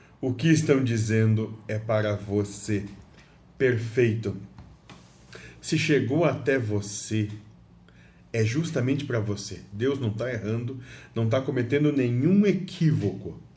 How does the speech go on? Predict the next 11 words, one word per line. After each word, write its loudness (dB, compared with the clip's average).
Se -4
você 0
tá -2
ouvindo 0
aquilo, -2
é 0
você -2
que -14
tinha -12
que -14
ouvir. -14